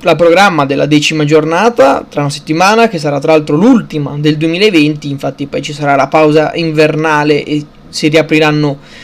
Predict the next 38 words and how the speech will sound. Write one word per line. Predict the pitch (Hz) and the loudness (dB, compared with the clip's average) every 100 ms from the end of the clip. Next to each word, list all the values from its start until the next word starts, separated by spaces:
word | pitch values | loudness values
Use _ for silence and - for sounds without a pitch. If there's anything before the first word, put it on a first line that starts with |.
| - - | -20 -10
eh, | - 151 139 - | -2 0 0 -2
i | - 220 | -4 0
battenti | 190 175 - 175 151 160 | 0 0 -2 -2 -4 -8
solo | 151 220 190 | 0 2 4
a | 165 | 2
gennaio. | 151 147 147 135 - 151 | 2 -2 -2 -2 -2 -2
Nel | 156 | -4
frattempo | 151 147 160 147 147 | -4 -4 -2 -2 -2
comunque | 156 165 160 | -2 -2 -2
ci | 147 | -4
saranno | 165 151 | -2 -2
le | 151 | -2
partite | 151 160 196 175 | 0 -2 -2 -2
della | 165 151 | 2 2
Champions | 151 196 190 190 160 | 0 -2 -4 -6 -4
League, | 175 190 170 | -6 -4 0
della | 156 165 | 2 2
Juventus | 180 156 139 147 147 | 2 -2 -4 -8 -10
e | 147 | -8
della | 147 143 139 | -4 -4 -4
Fiorentina. | 143 196 190 160 151 151 139 135 143 - - - - - - - - | -4 -4 -2 -4 -6 -6 -6 -8 -12 -20 -20 -20 -20 -20 -20 -14 -2
Vediamo | 165 170 190 | 0 2 2
proprio | 190 202 180 - - - - 180 | 2 0 -2 -6 -10 -20 -10 -4
quindi | 175 202 | 0 2
la | 196 | 2
decima | 185 208 - 202 | 2 0 0 0
giornata | 190 208 202 226 277 277 285 269 | 0 0 2 2 2 4 2 2
che | - - | -4 -8
si | - 156 | -10 -8
svolgerà | 143 147 160 143 | -2 2 4 2
tra | 143 135 | 0 -4
sabato | - 175 170 160 156 | 2 2 4 2 2
dodici | 160 151 156 | 0 0 0
dicembre | 151 180 160 | -2 0 0
e | 143 | 0
domenica | 147 160 151 165 | 0 -2 0 0
tredici | 170 208 214 214 247 | 2 0 -2 -2 -2
dicembre. | 226 214 254 262 262 277 | -2 2 2 4 4 2